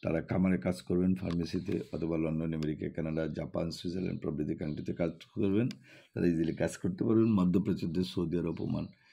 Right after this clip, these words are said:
এইসব দেশেও কাজ করতে পারবেন। তিন মাসের course আট হাজার টাকা, ছয় মাসের course ষোলো হাজার টাকা। পরীক্ষার ফি, কেন্দ্র ফি বা অন্যান্য ফি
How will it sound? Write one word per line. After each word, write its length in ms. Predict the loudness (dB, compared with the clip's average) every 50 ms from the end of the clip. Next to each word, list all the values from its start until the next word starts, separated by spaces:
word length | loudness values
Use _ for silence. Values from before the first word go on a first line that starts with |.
| _ _ _
এইসব 240 | -2 0 0 0 0 0
দেশেও 260 | -2 -4 -4 -6 -8
কাজ 240 | -6 -8 -10 -10 -10
করতে 280 | -12 -12 -12 -12 -12
পারবেন। 320 | -12 -12 -12 -12 -14 -16 -20 _ _ _ _ _ _ _ -20 _ _ _ _ _ _ _ _ _ _ _ _ _ _ _ _ -20 -20 -20 _ _ _ _ _ _ _ _ _ _ _ _ _ _ _ _ _
তিন 120 | 6 8 10
মাসের 260 | 10 10 10 6 4 0
course 260 | 0 0 0 0 0
আট 160 | -2 0 2
হাজার 200 | 2 2 2 2
টাকা, 220 | 0 -2 -2 -2
ছয় 200 | -4 -2 -2 -2
মাসের 260 | 0 0 -2 -2 -4 -4
course 180 | -4 -6 -6
ষোলো 240 | -6 -4 -4 -2 -2
হাজার 200 | -4 -4 -6 -8 -8
টাকা। 180 | -8 -8 -8 -8
পরীক্ষার 460 | -6 -2 -2 0 0 0 0 -2 -2
ফি, 260 | -2 -4 -6 -8 -6
কেন্দ্র 320 | -4 -4 -2 -2 -2 -2 -2
ফি 140 | -2 -4
বা 140 | -4 -2 -4
অন্যান্য 340 | -4 -4 -4 -4 -4 -6 -6
ফি 280 | -6 -8 -8 -8 -8